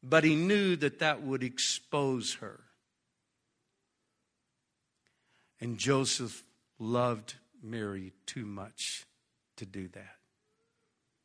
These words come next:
And fathers and husbands, that's how we're to love our family. Not at the break room,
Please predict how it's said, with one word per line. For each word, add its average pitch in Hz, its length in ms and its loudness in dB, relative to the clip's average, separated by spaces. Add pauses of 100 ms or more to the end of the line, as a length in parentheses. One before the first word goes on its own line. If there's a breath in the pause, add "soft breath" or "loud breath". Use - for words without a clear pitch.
(3000)
And 110 160 -8
fathers 139 680 0 (960)
and 107 160 -10
husbands, 127 800 -8 (1400)
that's 120 360 -2
how 117 180 0
we're 110 200 -6
to 110 80 -8
love 104 240 -8
our 101 140 -6
family. 107 640 -14 (4000)
Not 143 340 6
at 165 120 2
the 165 60 0
break 120 420 2
room, 117 420 -2